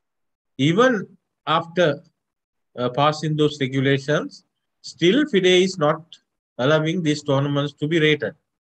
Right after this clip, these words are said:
That is because they are so much in doubt. Even in Sri Lanka, we had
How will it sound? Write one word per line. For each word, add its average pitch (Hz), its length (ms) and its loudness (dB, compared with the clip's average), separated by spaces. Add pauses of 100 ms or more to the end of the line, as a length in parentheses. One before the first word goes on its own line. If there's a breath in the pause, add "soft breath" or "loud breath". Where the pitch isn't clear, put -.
(720)
That 127 160 -2
is 180 100 2
because 147 600 0 (140)
they 117 120 -2
are 139 260 0 (480)
so 143 300 0
much 147 300 0
in 139 240 -4
doubt. 123 340 0 (1040)
Even 170 220 4
in 180 120 0
Sri 175 160 2
Lanka, 208 380 0
we 190 140 0
had 175 240 0